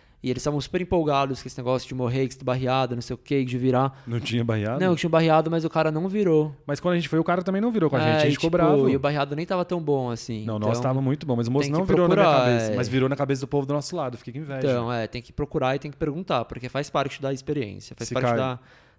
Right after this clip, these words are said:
Speaker 1: da aventura.
Speaker 2: Se cair na sua cabeça, eu não me responsabilizo.
Speaker 1: Esse a gente já fez também. Vai contando aí, vocês já contaram de vocês? Tão
Speaker 2: Eu.
Speaker 1: contando? Vão contando.
Speaker 2: Número treze.
Speaker 1: Estar apaixonado na Praia do Amor em Pipa, Rio Grande do Norte.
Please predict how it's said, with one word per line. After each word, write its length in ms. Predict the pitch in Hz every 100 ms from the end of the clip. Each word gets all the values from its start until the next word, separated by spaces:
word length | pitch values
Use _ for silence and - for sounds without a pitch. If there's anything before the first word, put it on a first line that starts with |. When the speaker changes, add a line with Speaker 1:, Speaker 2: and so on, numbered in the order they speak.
| -
Speaker 1:
da 120 | 135
aventura. 500 | 131 147 131 101 92
Speaker 2:
Se 120 | 101
cair 180 | 123 117
na 100 | 120
sua 140 | 123
cabeça, 380 | 123 117 117 123
eu 160 | 127 123
não 100 | 123
me 100 | 143
responsabilizo. 680 | 135 127 143 135 85 80 - -
Speaker 1:
Esse 220 | 123 143
a 40 |
gente 360 | 135 143 - 147
já 720 | 127 131 131 127 123 113 107 110
fez 320 | - 113 107
também. 300 | - 107 - -
Vai 100 | 120
contando 400 | 123 170 160 147
aí, 140 | 147 107
vocês 140 | 120
já 100 | 143
contaram 400 | 131 107 120 107
de 60 | 104
vocês? 580 | 104 - 113 90 - _
Tão 120 | - 104
Speaker 2:
Eu. 40 |
Speaker 1:
contando? 500 | 107 104 120 98 98
Vão 120 | 101
contando. 440 | 123 208 - 98 92 -
Speaker 2:
Número 260 | 135 160
treze. 560 | 160 135 127 107 92 80 -
Speaker 1:
Estar 440 | 226 - - 214
apaixonado 580 | 196 196 185 180 170 160
na 100 | 151
Praia 560 | - - 147 143 135 127
do 120 | 127
Amor 240 | 127 135
em 100 | 131
Pipa, 560 | - - 180 - - 123
Rio 180 | 120 127
Grande 280 | 127 117
do 100 | 117
Norte. 540 | 110 98 - - -